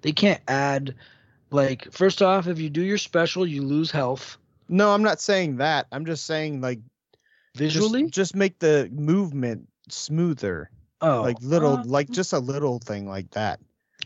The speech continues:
Speaker 1: I mean, I don't even think it's mu-, that much about being smooth. It's just that those games are just, I mean, this game also is just jump and attack and special, but this game has, like, comboing and juggling,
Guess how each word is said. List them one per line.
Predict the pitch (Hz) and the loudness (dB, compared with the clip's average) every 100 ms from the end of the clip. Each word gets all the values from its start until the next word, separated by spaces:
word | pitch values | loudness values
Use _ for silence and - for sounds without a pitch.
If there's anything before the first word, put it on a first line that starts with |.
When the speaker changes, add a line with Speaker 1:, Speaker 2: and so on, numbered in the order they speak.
| _ _ - | _ _ -2
Speaker 1:
I | 190 | 2
mean, | 226 226 | 6 6
I | 214 | 6
don't | 247 | 4
even | 254 220 | 2 -2
think | 220 | -4
it's | 196 | -2
mu-, | 190 190 160 | -2 -4 -4
that | 170 190 | -2 0
much | 196 196 | 0 0
about | 185 175 | 0 2
being | 180 175 | 0 -2
smooth. | - 165 240 160 | -2 -2 0 0
It's | 143 | -2
just | 175 160 | -4 -2
that | 156 | -2
those | 139 160 | -2 -4
games | 151 160 196 165 | -2 -2 0 0
are | 156 | -2
just, | 143 156 147 - - - | 0 0 0 -6 -18 -4
I | 196 | 4
mean, | 214 | 6
this | 247 - | 6 4
game | 190 165 | 2 4
also | 170 - | 0 0
is | 156 160 | 0 0
just | 135 147 117 | -2 -6 -6
jump | - 151 - | -2 -2 -2
and | 135 | -4
attack | 127 - 143 127 - | -4 -2 -4 -4 -8
and | 131 | -8
special, | - - 202 - 107 107 - - - - - _ 127 | -6 -2 -2 -2 -8 -10 -16 -20 -20 -20 -20 _ -8
but | 123 131 123 104 _ _ _ _ _ _ _ _ _ _ _ _ _ | 0 2 2 0 _ _ _ _ _ _ _ _ _ _ _ _ _
this | 139 135 185 | 0 2 2
game | - 214 220 | 2 2 4
has, | 196 165 | 4 2
like, | 156 123 - | 0 -2 -6
comboing | - 165 165 147 143 127 123 113 | -4 -2 0 -2 -4 -4 -6 -8
and | 113 | -8
juggling, | 117 117 151 143 127 120 113 107 | -4 2 2 2 -4 -6 -8 -10